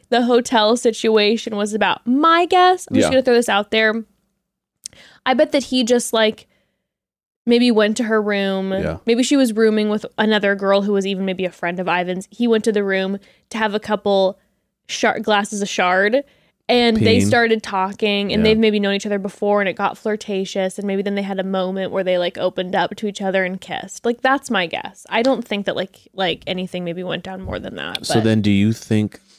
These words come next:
Speaker 2: oh, 'cause here's another little conspiracy theory. Do you think that when she called him bro and didn't try to friend zone him was a little bit of covering up of the tracks?
Speaker 1: Probably.
Speaker 2: Yeah, almost like a little bit like she overstated the, like, "Hey, bro."
Speaker 1: Yeah.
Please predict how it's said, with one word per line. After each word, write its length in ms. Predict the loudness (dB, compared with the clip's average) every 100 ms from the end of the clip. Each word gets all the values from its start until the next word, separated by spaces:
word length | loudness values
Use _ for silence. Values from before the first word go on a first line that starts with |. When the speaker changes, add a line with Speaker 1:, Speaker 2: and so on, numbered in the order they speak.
| _
Speaker 2:
oh, 300 | -2 2 0 -2
'cause 160 | -10 -10
here's 240 | -4 -2
another 160 | 0 2
little 160 | 2 0
conspiracy 520 | -6 -8 -8 -8 -10
theory. 340 | -10 -10 -12 _ _ _ _ _ _ _ -8
Do 80 | -2
you 120 | -2
think 320 | 0 -2 -2
that 160 | -4 -2
when 180 | -4
she 500 | -4 -6 -4 -4 -6 _ _ -12
called 300 | -2 -2 -2
him 160 | -4
bro 340 | -4 -2 -2 -2
and 140 | -4
didn't 240 | -6 -8 -8
try 200 | -4 -4
to 60 |
friend 340 | -4 -6 -6 -4
zone 180 | -4 -4
him 240 | -4 -6 _ _ -8
was 160 | -6
a 60 | -2
little 160 | -2
bit 120 | -2 -4
of 120 | -6
covering 380 | -6 -4 -4 -6
up 160 | -8
of 80 | -8
the 80 | -10
tracks? 560 | -8 -8 -8 -12 -20 _ _ _
Speaker 1:
Probably. 560 | -4 -2 0 -2 -6 _ 0
Speaker 2:
Yeah, 240 | 0 0 -2
almost 260 | 0 0 0
like 100 | 0
a 40 |
little 120 | 2
bit 120 | 2 0
like 180 | -2 -4 _ _ _ _ -10
she 320 | -2 2 2
overstated 720 | 2 2 2 0 0 2 2
the, 80 | 2
like, 140 | 2 0
"Hey, 160 | 0
bro." 460 | 0 2 2 0 -2 _ _
Speaker 1:
Yeah. 240 | -2 0